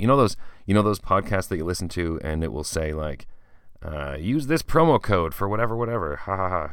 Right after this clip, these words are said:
You know, I got this deal for you. Use our promo code." That's not a deal. That's not a deal at all. What they're doing is tracking how many people are actually being affected by that ad. They're tracking how many people use that code so they actually know the reach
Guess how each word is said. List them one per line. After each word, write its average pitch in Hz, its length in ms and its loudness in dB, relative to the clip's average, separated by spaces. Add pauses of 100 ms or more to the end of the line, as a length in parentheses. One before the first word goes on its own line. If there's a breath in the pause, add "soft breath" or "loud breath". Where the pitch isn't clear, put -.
You 87 140 -6
know, 80 200 -4
I 92 140 -4
got 101 140 -2
this 92 100 -8
deal 107 240 0
for 92 140 -4
you. 65 160 -6
Use 120 260 2
our 120 100 6
promo 117 320 0
code." - 200 -4 (320 soft breath)
That's 113 320 4
not 127 180 8
a 113 60 0
deal. 92 480 2 (340 soft breath)
That's 87 240 0
not 101 160 6
a 98 40 2
deal 92 220 2
at 85 60 2
all. 62 240 -2 (240 loud breath)
What 92 220 -2
they're 92 100 -2
doing 110 380 2
is 90 140 0
tracking 92 640 0
how 82 120 0
many 95 160 4
people 85 340 2
are 78 160 2
actually 85 340 -2
being 78 260 0
affected 82 540 -2 (180 soft breath)
by 85 320 4
that 82 280 4
ad. 73 460 -2 (440)
They're 87 100 0
tracking 98 400 2
how 90 100 2
many 95 140 2
people 87 260 2
use 90 440 -2
that 82 260 -4
code 90 400 -2 (400 soft breath)
so - 160 -4
they 90 140 0
actually 90 500 -2
know 82 440 -2 (440 soft breath)
the 90 160 4
reach 80 400 0